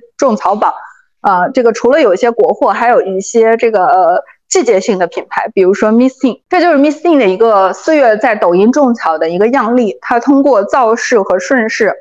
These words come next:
双线增长，一个是大家可以看到它的动作，还有它的这个节奏，下面这个节奏的曲线，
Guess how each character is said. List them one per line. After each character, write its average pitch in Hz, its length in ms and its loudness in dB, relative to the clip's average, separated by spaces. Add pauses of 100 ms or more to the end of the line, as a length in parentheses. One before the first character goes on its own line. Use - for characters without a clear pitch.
(360)
双 311 320 0
线 254 260 0
增 226 220 0
长， 165 260 -4
一 208 120 0
个 277 160 2
是 226 320 -2 (880)
大 220 120 -4
家 247 60 -2
可 254 100 0
以 220 40 2
看 233 200 -2
到 214 160 0
它 208 140 -4
的 220 100 2
动 226 280 0
作， 185 280 -2
还 - 120 -2
有 196 160 0
它 220 240 -4
的 208 120 2
这 214 80 -6
个 208 120 0
节 180 260 -2
奏， 220 180 0
下 240 160 -2
面 214 160 -2
这 196 60 -2
个 202 140 0
节 240 240 -2
奏 226 160 2
的 208 80 2
曲 - 260 -6
线， 220 240 -2